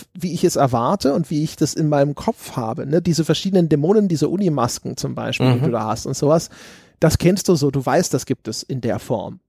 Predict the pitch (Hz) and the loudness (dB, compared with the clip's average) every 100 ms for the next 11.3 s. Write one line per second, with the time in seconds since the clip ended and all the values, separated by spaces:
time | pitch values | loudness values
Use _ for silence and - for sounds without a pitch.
0 | - 104 127 113 165 - 147 156 - 160 | -6 0 0 0 -4 -6 -4 -4 -4 0
1 | 170 - 135 226 - 196 175 135 208 - | 0 2 4 4 4 2 2 2 0 0
2 | - 180 170 160 143 147 - 180 170 147 | 0 0 2 -2 -2 -4 -4 -2 0 2
3 | 139 175 160 143 - 139 - 131 - 135 | 4 4 4 2 2 -2 -2 -4 -4 -6
4 | - 123 165 139 139 147 127 - 151 143 | -4 -2 0 0 0 0 -2 0 0 0
5 | 131 110 147 170 170 160 175 156 156 175 | -2 0 -2 0 -2 0 -2 0 -2 -2
6 | - 185 - 160 175 - 160 151 151 - | -2 -4 -2 0 0 0 0 0 0 -2
7 | 175 151 - 135 170 175 151 170 - 147 | 0 0 2 2 4 4 4 2 2 4
8 | 143 147 131 156 170 151 127 127 - 120 | 4 4 0 0 0 2 0 -4 -6 -6
9 | 143 175 - 143 - 143 - 175 147 143 | -6 -8 -4 -4 0 0 0 0 2 2
10 | 139 147 135 123 160 131 127 - 110 95 | 2 2 0 0 0 0 -2 -2 0 0
11 | - 117 190 | -2 -10 -10